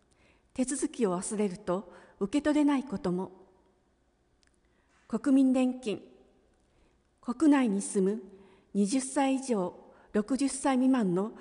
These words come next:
すべての人が加入。被保険者の種別は次の三つ。一号被保険者、農業者、自営業者、学生、無職の人など。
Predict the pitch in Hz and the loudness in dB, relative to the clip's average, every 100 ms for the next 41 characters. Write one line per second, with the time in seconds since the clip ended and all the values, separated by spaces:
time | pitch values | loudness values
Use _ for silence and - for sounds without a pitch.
0 | - - 294 311 302 196 175 185 160 175 | -18 -10 -2 0 0 -4 -4 -6 -6 -8
1 | 214 190 190 190 - - - _ _ _ | -2 0 0 -4 -10 -20 -20 _ _ _
2 | _ _ _ _ _ 262 262 285 - 294 | _ _ _ _ _ -8 -6 -6 0 0
3 | 277 247 202 220 - 247 247 - 175 190 | 0 -2 -2 -4 -4 -2 -2 -2 -4 -4
4 | 233 - - - _ - 277 311 247 151 | -6 -18 -20 -20 _ -8 2 4 4 0
5 | 160 - - - 208 - _ _ _ _ | -6 -8 -18 -12 -12 -12 _ _ _ _
6 | _ _ _ _ _ _ _ _ 196 196 | _ _ _ _ _ _ _ _ -6 -6
7 | 277 269 285 269 285 - 285 285 285 294 | -6 -4 -4 -4 -10 -16 -8 -6 -4 -2
8 | 262 240 - - - _ _ _ _ _ | -2 -4 -10 -12 -16 _ _ _ _ _
9 | _ _ - 254 254 254 247 - 202 202 | _ _ 0 2 2 0 -2 -4 -8 -8
10 | - - _ - 202 277 285 277 269 247 | -16 -20 _ -8 0 2 0 -2 -4 -4
11 | - 185 - - _ - 196 - - 247 | -8 -8 -10 -20 _ -8 -8 -8 -8 -6
12 | 233 - - - _ _ _ _ - 254 | -6 -8 -20 -20 _ _ _ _ -4 -2
13 | 311 - 190 185 - 202 185 - | -2 -4 -6 -8 -6 -6 -6 -10